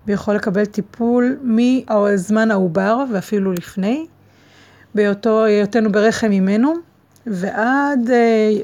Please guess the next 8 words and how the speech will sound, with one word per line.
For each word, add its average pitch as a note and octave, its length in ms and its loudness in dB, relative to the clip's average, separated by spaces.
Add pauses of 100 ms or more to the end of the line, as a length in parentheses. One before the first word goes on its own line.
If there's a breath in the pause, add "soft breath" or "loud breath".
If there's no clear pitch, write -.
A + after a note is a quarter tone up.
(120)
היום B3 520 0 (580 loud breath)
בו A3 260 2
נפרדנו A3 680 0
מהעולם G3 580 -2 (200)
הזה A3+ 420 -2
ועברנו G#3 500 -2
לעולם F#3 400 0
הבא. F3+ 260 -4